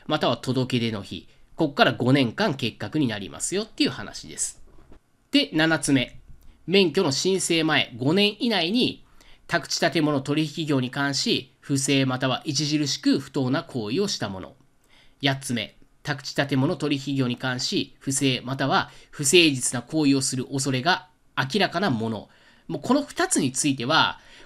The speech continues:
これ免許を与える知事とか国土交通大臣の裁量によるんですよ。まあ、裁量っていうのはさじ加減ですね。つまり何が不正で何が著しく不当なのか、また何が不誠実なのかって、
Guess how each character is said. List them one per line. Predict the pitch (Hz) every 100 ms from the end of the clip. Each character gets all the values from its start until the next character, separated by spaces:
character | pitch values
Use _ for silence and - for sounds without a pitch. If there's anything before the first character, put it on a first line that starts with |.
| -
こ |
れ | 165
免 | 202 359 277
許 | 151
を | 110
与 | 135 131
え |
る | 123
知 | 123 214 190
事 |
と | 123
か | - 117 -
国 | 233
土 | 202 120
交 | 151 151
通 | 139 151
大 | 147 156
臣 | 135 110 98 98
の | 160 139
裁 | - 240 285
量 | 285 285
に | 262
よ | 247
る | 226
ん | 175
で | 104
す | -
よ。 | 80 - -
ま |
あ、 | 151
裁 | - 247
量 | 254 262
っ |
て | 254
い | 262
う |
の | 180
は |
さ | - 151
じ | 156 190
加 | 214
減 | 220 151
で | 92
す | -
ね。 | 110 104 - - - - - -
つ | 262
ま |
り | 156 135 98
何 | 135 294
が | 240
不 | 120 -
正 | 135 120
で | 139 123 101
何 | 220 262
が |
著 | 127 135 139 139 131
し | -
く | 107
不 | -
当 | 131 117
な |
の | 107
か、 | 80 85 -
ま | 117
た | 139 143 - -
何 | 185 208
が | 139
不 | -
誠 | 135 185
実 | 151 - 123
な | 101
の |
か | 98
っ | 90
て、 | - 131 90